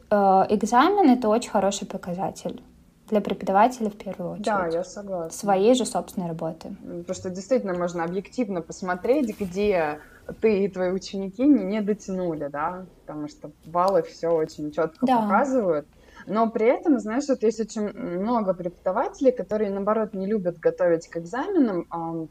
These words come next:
Speaker 2: потому что, м, им не нравится, что в каком-то вот смысле идет очень сильное натаскивание на формат. Ам, конечно, к кембриджским экзаменам это меньше относится, то есть больше такой критики идет, допустим, в сторону егэ,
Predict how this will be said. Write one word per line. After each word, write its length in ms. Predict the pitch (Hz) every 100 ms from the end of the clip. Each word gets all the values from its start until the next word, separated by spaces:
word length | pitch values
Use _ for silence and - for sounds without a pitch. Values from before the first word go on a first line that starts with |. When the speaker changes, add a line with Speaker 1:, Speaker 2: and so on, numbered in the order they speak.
| _
Speaker 2:
потому 300 | 175 190 269
что, 340 | - 220 202 - _ _ _ _ _ _
м, 160 | 202 180
им 240 | - 240
не 100 | 240
нравится, 640 | 214 220 277 294 277 - 214
что 560 | - _ 208 208 202
в 120 | 196
каком-то 580 | - 196 - 240 226 220
вот 200 | 190 190
смысле 640 | - 226 254 294 285 220
идет 280 | 202 214 226
очень 280 | 220 - 196
сильное 460 | 190 226 233 208 180
натаскивание 800 | 175 180 202 202 - 185 175 170
на 120 | 170
формат. 580 | - 185 196 233 370 - - - - -
Ам, 760 | 175 175 170 165 165 165 160 151 - _ _ _ - -
конечно, 420 | 202 196 214 214
к 100 | 190
кембриджским 600 | - 226 208 208 - 208 196
экзаменам 540 | 202 214 208 196 190
это 180 | 190 208
меньше 400 | 220 370 440 285
относится, 640 | 214 214 202 190 - - -
то 60 |
есть 140 | 170 170
больше 380 | 190 190 -
такой 280 | 170 170 175
критики 500 | 175 185 185 170 -
идет, 240 | 175 170 165
допустим, 460 | 170 165 170 - 170
в 40 |
сторону 640 | - 185 180 175 170 160
егэ, 400 | 165 190 185 277